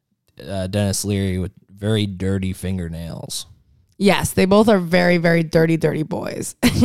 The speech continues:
Speaker 2: Dennis Leary's got a crazy mustache, though I am attracted to Dennis Leary.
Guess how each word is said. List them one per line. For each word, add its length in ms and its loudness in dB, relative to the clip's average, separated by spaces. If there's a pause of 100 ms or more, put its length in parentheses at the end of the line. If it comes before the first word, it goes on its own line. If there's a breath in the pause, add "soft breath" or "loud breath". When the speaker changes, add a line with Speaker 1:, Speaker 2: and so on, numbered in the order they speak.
(680 loud breath)
Speaker 2:
Dennis 260 4
Leary's 300 6
got 180 4
a 60 2
crazy 320 4
mustache, 460 4 (160)
though 160 2
I 160 0
am 220 -6
attracted 540 -14
to 80 -12
Dennis 380 -12
Leary. 320 -12